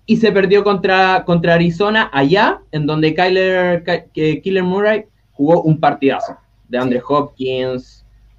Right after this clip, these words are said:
Speaker 1: un partidazo. Y después se volvió a pe-, a perder con, con Mahomes. Entonces, cuando a Tua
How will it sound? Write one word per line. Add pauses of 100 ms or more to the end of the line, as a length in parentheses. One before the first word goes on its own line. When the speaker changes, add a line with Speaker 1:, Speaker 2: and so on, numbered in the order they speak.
(140)
Speaker 1:
un
partidazo. (220)
Y
después
se
volvió
a
pe-,
a
perder
con, (300)
con
Mahomes. (320)
Entonces, (2250)
cuando
a
Tua